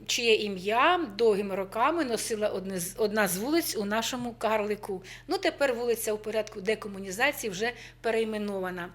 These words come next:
Саме дії Хрущова і його режиму в шістдесят другому році ледве не спричинили Третю світову війну, та ще й з ядерним таким,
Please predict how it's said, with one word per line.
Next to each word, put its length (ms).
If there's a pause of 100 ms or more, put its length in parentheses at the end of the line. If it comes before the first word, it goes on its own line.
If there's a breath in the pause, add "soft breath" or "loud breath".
(400 loud breath)
Саме 340
дії 260
Хрущова 600
і 120
його 260
режиму 380
в 60
шістдесят 400
другому 400
році 320
ледве 380
не 100
спричинили 600
Третю 320
світову 420
війну, 380
та 140
ще 200
й 40
з 160
ядерним 640
таким, 460